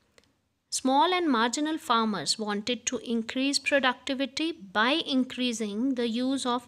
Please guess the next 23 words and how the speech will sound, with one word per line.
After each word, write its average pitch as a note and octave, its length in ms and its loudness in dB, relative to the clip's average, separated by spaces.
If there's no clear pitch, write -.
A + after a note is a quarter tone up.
advanced A#3 560 -2
technology, A3 800 -2
including C4 640 2
tillers, C#4+ 520 2
tractors, C4 720 0
et A3+ 180 -8
cetera. G3+ 560 -4
Unfortunately, C4 1120 2
there B3 300 0
may A#3+ 320 2
be C#4 300 -2
a A#3+ 120 -2
setback D4 680 0
due A#3 160 2
to C4 260 -2
many C4 540 2
reasons G#3+ 720 0
which A#3+ 220 2
can A#3+ 340 2
lead C4+ 320 0
to C4 120 -2
farmers' G#3+ 680 2
suicide. G3+ 640 2